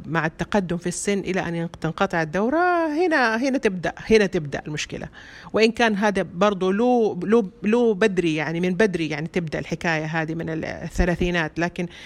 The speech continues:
تزداد، آه، صعوبة بعد انقطاع الدورة. لذلك النساء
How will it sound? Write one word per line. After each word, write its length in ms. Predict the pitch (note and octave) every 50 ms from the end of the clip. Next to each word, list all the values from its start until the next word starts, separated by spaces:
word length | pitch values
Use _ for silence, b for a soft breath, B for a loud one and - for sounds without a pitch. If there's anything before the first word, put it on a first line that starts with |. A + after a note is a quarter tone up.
| B B B F3+ B -
تزداد، 600 | - G3+ G#3+ F3+ E3 A#3 C4 D4 C4+ G#3 E3+ - - -
آه، 560 | - F3 F3 E3+ E3+ E3+ E3 E3 E3 D#3+ D#3+
صعوبة 540 | - - E3+ D#3+ G3 A#3+ D4 D#4 - F4 F#4+
بعد 240 | F4 F#4+ D#4+ C4
انقطاع 420 | A3+ A#3 - - F#3 - F3+ E3 E3
الدورة. 280 | E3 D#3 E3+ E3+ F3
لذلك 360 | F#3+ G#3 B3+ C4 B3 A#3 - G3
النساء 500 | G3+ G3+ G3+ - - C4+ D4 D4 -